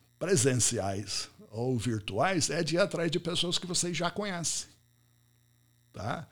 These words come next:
Eu vi isso muito em evento presencial, ainda mais por mulheres. Mulheres entram em um evento, se não conhece ninguém, vão procurar uma outra mulher. Quando vê outra mulher, aí vai ficar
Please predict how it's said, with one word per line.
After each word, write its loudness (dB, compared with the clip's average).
Eu -2
vi 4
isso 6
muito 2
em 4
evento 4
presencial, -2
ainda 0
mais 2
por -8
mulheres. 2
Mulheres 2
entram 0
em 0
um 0
evento, 2
se 4
não 4
conhece 4
ninguém, 0
vão 2
procurar 2
uma 2
outra 2
mulher. 2
Quando 6
vê 6
outra 6
mulher, 2
aí 4
vai 2
ficar -2